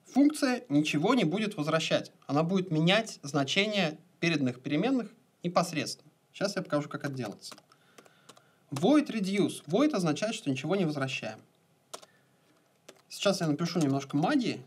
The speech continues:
и объясню, что это такое. Значит, смотрите, здесь в Г Ц Д, в наибольший общий делитель,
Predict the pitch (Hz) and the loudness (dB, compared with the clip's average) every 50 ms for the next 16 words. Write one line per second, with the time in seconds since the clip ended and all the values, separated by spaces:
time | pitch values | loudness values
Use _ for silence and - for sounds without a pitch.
0 | - - - - - 185 214 214 202 202 196 - - 180 147 123 - - - - | -14 -16 -12 -6 -4 -4 -2 0 0 -2 -2 -2 0 0 -2 -2 -4 -8 -16 -20
1 | - - - 160 185 180 - - 131 131 - 123 117 113 - - _ _ _ _ | -14 -8 -6 -6 -6 -6 -6 -10 -12 -10 -10 -12 -12 -12 -14 -20 _ _ _ _
2 | _ _ _ _ _ _ _ _ _ _ _ _ _ _ _ - - - - 156 | _ _ _ _ _ _ _ _ _ _ _ _ _ _ _ -20 -12 -8 -6 -6
3 | 151 - 190 208 220 247 240 214 - 113 113 131 143 220 269 302 302 - - - | -2 0 0 2 2 2 0 -2 -4 -8 -10 -4 0 2 2 2 2 0 -4 -14
4 | - 156 151 156 160 151 - 190 180 170 170 139 113 123 - _ _ _ _ _ | -14 -8 -4 -4 -2 -2 0 0 0 2 2 0 0 -2 -8 _ _ _ _ _
5 | - 147 151 156 156 175 165 156 - 165 156 - 151 151 156 156 156 143 135 - | -4 0 0 0 2 2 0 0 -2 -4 -4 -4 -4 -4 -2 0 -2 -2 -2 -6
6 | - | -14